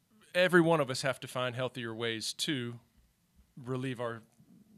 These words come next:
stressors, our life experience, whatever it is. But if we, if we do start to decrease the alcohol,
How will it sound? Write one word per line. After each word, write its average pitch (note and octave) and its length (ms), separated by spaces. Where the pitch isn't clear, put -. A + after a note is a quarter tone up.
stressors, A#2+ 520
our A2+ 120
life A2 500
experience, G#2+ 600
whatever A2 320
it G#2+ 60
is. G#2+ 200
But A#2 240
if B2 180
we, A#2+ 280
if C3 180
we C#3 120
do E3+ 360
start C#3+ 340
to C3+ 60
decrease C3+ 540
the B2 140
alcohol, G#2 680